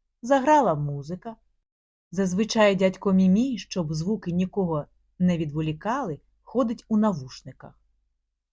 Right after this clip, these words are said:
Музика була такою бадьорою, що я й не зауважив, як почав вистукувати ногою ритм, і нога сама почала рухатися. "Стрибай сюди, мій друже Кусь, будемо заряджати твою батарейку. У мене сьогодні ще також не було зарядки".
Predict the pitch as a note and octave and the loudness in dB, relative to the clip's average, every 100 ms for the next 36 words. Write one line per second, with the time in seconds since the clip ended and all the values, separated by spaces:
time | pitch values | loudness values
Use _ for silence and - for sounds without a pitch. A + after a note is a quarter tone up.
0 | - E3+ B3+ C#4+ B3 A#3+ A3+ G3 F#3+ F#3 | -6 -2 0 -2 -4 -4 -4 0 0 -2
1 | F3 F#4+ G#4+ D#3 D#3 C3 D#3+ D3 C#3+ C#3+ | -6 -4 -2 -2 -4 -4 -4 -2 -6 -10
2 | - - D#3 D3 E3 E3 E3 D#3 D#3+ D#3 | -10 -6 -4 -4 -4 -4 -4 -4 -2 -2
3 | D#3+ G#3 F3+ D#3 D3+ - D#3 E3+ E3 _ | -2 -4 -4 -6 -8 -10 -8 -8 -8 _
4 | _ _ F#3 G#3+ - A3 F#3+ F#3 F#3 F3+ | _ _ -4 -4 -2 -6 -4 -4 -2 -2
5 | F3+ D#3+ F3 D#3+ D#3 D3 - C3+ _ _ | 0 0 0 0 -2 -4 -12 -20 _ _
6 | _ C4+ A#3+ G#3 G#3 G#3+ G3 E3+ E3+ E3+ | _ 0 2 4 2 0 -2 -2 -2 -4
7 | D#3 D3+ D3+ D3+ D3 - D3 C#3 - - | -8 -4 -2 -2 -4 -8 -14 -14 -20 -20
8 | C#3+ _ _ _ _ _ _ _ - C4+ | -20 _ _ _ _ _ _ _ 0 6
9 | E4 E4+ F4 E4+ F4+ C4+ A#3 A3 G#3+ G3 | 8 8 4 0 2 4 4 4 2 2
10 | A#3 G#3 D3+ - - D3+ F3+ F3 E3+ E3+ | 2 2 0 -8 -8 -2 0 0 0 0
11 | F3 D#3+ F3+ F3 D#3+ E3 F3 E3 F3+ F3+ | 0 2 2 0 -4 -4 -4 0 2 2
12 | E3+ - _ _ _ _ _ E3+ E3+ F3 | 0 -4 _ _ _ _ _ -6 -2 -2
13 | E3 - E3+ E3+ D3+ D#3 - F3+ D#3+ D#3 | -4 -4 0 0 -2 -8 -8 -6 -6 -4
14 | E3 D#3 D3+ C#3+ C#3+ C#3 C#3 C#3+ - _ | -6 -6 -10 -6 -6 -6 -6 -8 -10 _